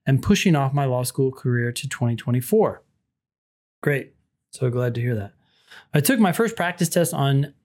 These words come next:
Nov-, uh, October first and got a one forty-seven.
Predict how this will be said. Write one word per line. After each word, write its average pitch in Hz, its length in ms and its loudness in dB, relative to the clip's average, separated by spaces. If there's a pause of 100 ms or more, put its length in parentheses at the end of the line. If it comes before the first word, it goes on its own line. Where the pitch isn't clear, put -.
(160)
Nov-, 135 440 0
uh, 143 40 -2 (260)
October 156 380 2
first 214 520 -2
and 139 160 2
got 139 160 0
a 139 60 0
one 165 440 2
forty-seven. 156 960 0